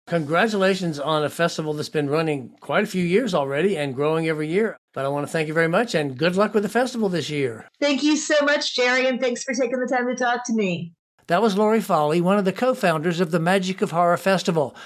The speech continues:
Speaker 1: which runs November fifth and sixth at the Firehouse Theater. There's a link on the webpage for this show. Continuing with our Halloween theme, if you want to get more involved,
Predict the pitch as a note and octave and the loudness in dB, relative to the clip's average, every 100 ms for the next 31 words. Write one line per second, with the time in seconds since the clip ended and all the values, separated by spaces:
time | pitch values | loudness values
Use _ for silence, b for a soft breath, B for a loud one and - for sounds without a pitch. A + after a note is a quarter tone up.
0 | B - C3 D#3 E3 C3+ D#3+ D3+ G3 G#3+ | B -8 -4 0 0 0 -2 0 0 0
1 | F#3 G#3+ A3 A3 F#3+ F#3 F#3 - - E3 | 0 0 0 0 0 0 -2 -6 0 2
2 | C#3+ D3 C#3 G3+ G#3+ F#3+ C#3+ - B B | 4 2 2 2 2 2 0 -4 B B
3 | B D#3+ D#3+ A3 A#3+ G#3 F#3+ F3+ A3+ - | B 0 2 2 2 2 2 2 0 0
4 | C#3+ C3+ - D#3 D3+ - F#3 E3+ A#2+ - | 0 0 -2 -2 0 0 2 2 0 -10
5 | _ _ _ - G3 F3 A3+ A#3+ F#3+ F3+ | _ _ _ -4 -2 0 0 2 2 2
6 | F3 E3+ D#3 D#3+ F3+ E3 E3 D#3+ C3+ D#3+ | 0 0 0 0 2 2 2 0 0 0
7 | D#3+ A3 A#3 B D3 D#3 E3 G3+ F3+ D#3+ | 0 0 -2 B -8 -4 -2 0 0 -2
8 | D#3+ G3 D4+ A3+ D3 C#3+ C3 E3 G3+ | 0 0 0 0 0 0 0 -2 -4